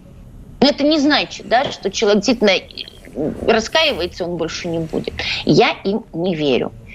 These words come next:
Я не верю. Почему? Потому что у меня в моём, в моей, в моём детстве у моей бабушки самое страшное ругательство было чума бандеровская, да.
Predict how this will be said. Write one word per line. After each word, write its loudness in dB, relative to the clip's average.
Я 6
не 6
верю. 4
Почему? -2
Потому 0
что 2
у 2
меня 4
в 0
моём, 2
в -4
моей, 4
в 0
моём 2
детстве 0
у -2
моей 2
бабушки -2
самое -2
страшное -2
ругательство 0
было 0
чума 2
бандеровская, -2
да. 2